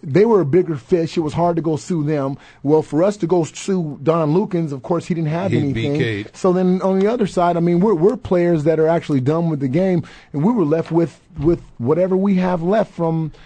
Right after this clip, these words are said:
Speaker 1: people stealing from you. And you know what? The game is like that,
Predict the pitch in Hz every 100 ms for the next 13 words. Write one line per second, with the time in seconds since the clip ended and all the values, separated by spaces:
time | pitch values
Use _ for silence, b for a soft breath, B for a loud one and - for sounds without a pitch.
0 | b b - 185 190 165 - 240 359 151
1 | 117 147 120 98 90 - _ - B B
2 | B 170 196 226 220 220 247 - _ 127
3 | 143 135 202 247 220 147 160 170 - 175
4 | 170